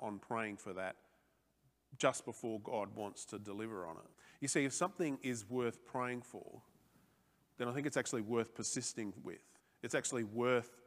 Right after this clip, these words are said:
praying time and time and time and time and time again. It's actually worth praying for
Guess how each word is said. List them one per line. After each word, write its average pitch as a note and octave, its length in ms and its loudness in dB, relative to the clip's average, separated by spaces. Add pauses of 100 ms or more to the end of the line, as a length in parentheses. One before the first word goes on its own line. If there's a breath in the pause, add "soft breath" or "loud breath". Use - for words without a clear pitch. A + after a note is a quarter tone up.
praying G#2+ 580 0
time A#2 500 0
and A2 140 -6
time G#2 460 -4
and G#2+ 140 -8
time G2 480 -4
and G2+ 120 -8
time F#2 460 -8
and G2 160 -8
time F2+ 360 -12 (160)
again. F#2+ 400 -8 (640 soft breath)
It's - 100 -6
actually C#3+ 280 2
worth B2+ 360 0
praying C3+ 500 2
for G#2 420 -4